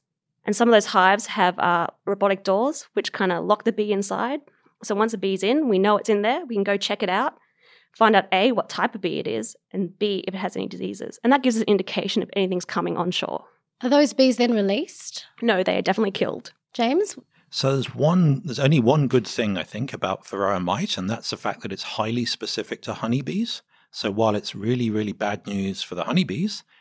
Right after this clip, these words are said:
Speaker 3: it isn't a threat to other kinds of bees, so our various native bees,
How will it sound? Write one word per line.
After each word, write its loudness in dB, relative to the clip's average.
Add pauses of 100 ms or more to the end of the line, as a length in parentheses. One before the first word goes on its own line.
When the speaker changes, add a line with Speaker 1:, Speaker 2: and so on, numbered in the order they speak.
(180)
Speaker 3:
it -12
isn't -4
a -6
threat -6
to -6
other -2
kinds 0
of -8
bees, -2
so -6
our -4
various -4
native -6
bees, -4